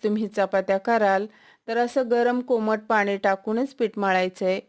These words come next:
आपल्या हाताला सोसवेल किंवा कोमट घेतलं तरीही चालतं, पण गरम पाण्यानेच मळायचं. गरम पाणी टाकून पीठ मळून बघा एक वेळेस, चपात्या अतिशय मऊ लुसलुशीत होतात.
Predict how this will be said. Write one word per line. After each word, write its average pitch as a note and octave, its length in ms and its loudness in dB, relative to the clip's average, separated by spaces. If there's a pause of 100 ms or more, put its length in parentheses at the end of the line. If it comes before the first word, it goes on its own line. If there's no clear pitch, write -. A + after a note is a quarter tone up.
(460)
आपल्या C4 320 0
हाताला A#3 440 2
सोसवेल G#3 680 0
किंवा A3 300 0
कोमट A3 420 0
घेतलं G#3 460 -2 (160)
तरीही G#3 400 0
चालतं, G#3 600 0 (600)
पण A#3+ 140 0
गरम C4 360 2
पाण्यानेच A#3+ 600 0
मळायचं. G3+ 640 2
गरम B3+ 280 2
पाणी A3+ 300 0
टाकून G#3 400 -2
पीठ B3+ 400 -8
मळून G#3 340 -2
बघा F#3+ 380 0 (120)
एक G3 220 -2
वेळेस, G3 340 0 (100)
चपात्या G3+ 460 0
अतिशय G#3+ 680 -4
मऊ A3+ 240 -2
लुसलुशीत G3+ 600 -4
होतात. F#3+ 400 -2